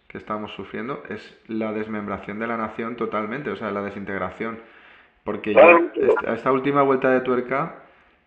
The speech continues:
Speaker 1: no sé si está usted de acuerdo, pero si, no sé si lo ha pensado, pero creo que ya lo último que podía faltar es que en Madrid hubiera un fenómeno, en la Comunidad de Madrid <laughs> hubiera un fenómeno nacionalista o algo parecido al nacionalismo,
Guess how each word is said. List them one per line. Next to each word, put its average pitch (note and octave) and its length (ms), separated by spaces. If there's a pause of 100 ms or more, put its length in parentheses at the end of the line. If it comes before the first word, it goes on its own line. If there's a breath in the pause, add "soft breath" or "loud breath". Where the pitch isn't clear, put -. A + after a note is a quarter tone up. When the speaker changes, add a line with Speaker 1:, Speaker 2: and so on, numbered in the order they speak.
(140)
Speaker 1:
no B2 100
sé D3+ 120
si D3+ 80
está D3 180
usted B2+ 260
de A#2+ 100
acuerdo, C3+ 320
pero A#2 160
si, - 200
no A#2 100
sé B2 80
si C#3 100
lo C3+ 60
ha B2+ 100
pensado, A#2+ 480
pero G2+ 300
creo A2+ 220
que C3 140
ya C3 160
lo B2 100
último C3 360
que C#3 100
podía B2 360
faltar B2 460
es C3+ 100
que B2 120
en A2+ 120
Madrid A2 540
hubiera A#2 260
un C3+ 80
fenómeno, B2+ 560 (880 soft breath)
en A2+ 120
la G2 120
Comunidad G#2 260
de C3+ 60
Madrid B2+ 360
<laughs> - 0
hubiera A#2 260
un B2+ 80
fenómeno B2+ 440
nacionalista G#2+ 960
o A2 140
algo C#3 180
parecido C3 460
al B2+ 80
nacionalismo, B2+ 480